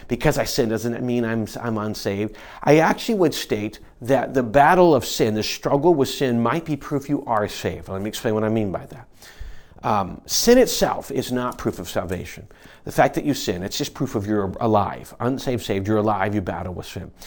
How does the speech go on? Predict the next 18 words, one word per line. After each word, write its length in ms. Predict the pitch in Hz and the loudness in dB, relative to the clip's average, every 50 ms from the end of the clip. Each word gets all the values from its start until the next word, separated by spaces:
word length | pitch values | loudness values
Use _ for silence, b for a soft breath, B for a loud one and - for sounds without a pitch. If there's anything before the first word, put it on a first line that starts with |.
| B B B B B B B B B - | B B B B B B B B B -12
But 200 | - 135 151 156 | 0 2 4 6
is 180 | 160 151 131 120 | 6 4 4 4
there 160 | 135 147 139 | 4 6 6
a 40 | 135 | 6
battle? 380 | 123 120 139 120 110 107 95 101 | 6 4 0 0 -2 -4 -4 -4
Is 140 | 110 - | -4 -4
there 80 | 123 113 | -4 -4
a 20 | |
struggle? 280 | - - 127 107 104 110 - | -2 -2 -2 -2 -2 -2 0
Unsaved 540 | 151 170 208 220 - - 196 170 147 - - | 0 2 2 2 2 4 4 4 4 2 2
people 280 | 160 143 117 - 110 | 2 2 2 2 2
don't 280 | 107 117 120 131 123 120 | 2 4 4 2 2 0
generally 320 | 135 123 113 110 110 110 | 0 0 2 2 0 0
battle 320 | 98 113 107 95 92 - - | 0 0 -2 -2 -4 -6 -6
with 140 | 98 - | -6 -4
sin. 180 | - - - - - - - - - - | -2 -2 -2 -4 -6 -8 -8 -10 -12 -10
All 80 | - 190 | -8 -6
right? 220 | 190 190 196 - | -6 -6 -8 -10